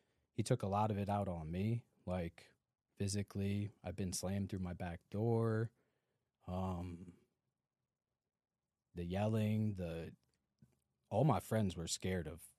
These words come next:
this dude. Like, no one wanted to come to my house ever. Like, that's how bad it was. But the last straw, like, probably when I was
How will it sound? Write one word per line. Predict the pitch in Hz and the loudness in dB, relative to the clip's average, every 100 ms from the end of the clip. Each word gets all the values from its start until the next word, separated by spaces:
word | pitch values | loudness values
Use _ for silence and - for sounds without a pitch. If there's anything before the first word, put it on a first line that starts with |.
| _ - | _ -10
this | 78 - | -6 -6
dude. | 82 - 98 _ _ _ _ _ - | -8 -10 -14 _ _ _ _ _ -4
Like, | 82 71 - _ _ _ | -4 -6 -16 _ _ _
no | 95 110 | 0 2
one | 98 | 2
wanted | 98 90 - | 0 -2 -6
to | |
come | - 98 87 | -6 -4 -4
to | - | -6
my | 82 | -6
house | 82 82 76 - - | -6 -6 -6 -10 -6
ever. | 92 82 - - _ _ _ _ _ _ _ _ _ | -6 -6 -12 -16 _ _ _ _ _ _ _ _ _
Like, | 82 80 85 - - - | -4 -4 -6 -16 -8 -2
that's | 92 | -2
how | 92 | -2
bad | 80 90 78 | -2 -2 -2
it | |
was. | 80 78 95 - - _ | -8 -10 -10 -10 -14 _
But | 98 92 - _ _ _ _ _ _ _ _ _ | -2 -2 -6 _ _ _ _ _ _ _ _ _
the | 98 87 | -2 0
last | 95 117 - | 2 2 2
straw, | - 92 104 120 | -2 0 4 4
like, | 110 95 92 - - _ _ | 4 0 -4 -12 -20 _ _
probably | - 98 101 104 92 | -2 0 0 -2 -2
when | 95 | -2
I | 98 92 | -2 -2
was | 92 90 92 - | -2 -4 -6 -8